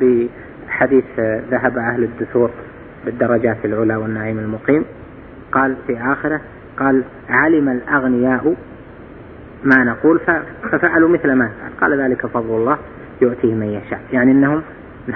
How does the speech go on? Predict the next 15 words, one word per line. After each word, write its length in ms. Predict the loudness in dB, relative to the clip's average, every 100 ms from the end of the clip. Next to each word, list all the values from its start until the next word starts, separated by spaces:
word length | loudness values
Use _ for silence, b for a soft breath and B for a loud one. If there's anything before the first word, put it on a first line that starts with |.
| 2
هؤلاء 240 | 4 2
جهروا، 380 | 2 2 2 0
دولة 200 | 0 -2 -2
أخذوا 360 | -2 2 2 0 -6 -18 -20 -20 -10 0
منهم، 280 | 0 0 -8
الأغنياء 600 | -2 0 4 4 2 0 -4
أخذوه 560 | -4 0 4 4 2 -4 -8 -8 0
من 120 | 2
الفقراء 500 | 2 -2 -2 -4 -4 -2
بعد 200 | -2 0
ما 100 | 0
علمهم 400 | 2 2 0 -2
النبي. 220 | -8 -8 -12 -16 -20 -20 -20 -20 -20 -20 -20 -20 -20 -18 -10 -4
يعني 340 | 2 2 2 -4 -12 -14 -4
مسألة 360 | -2 2 2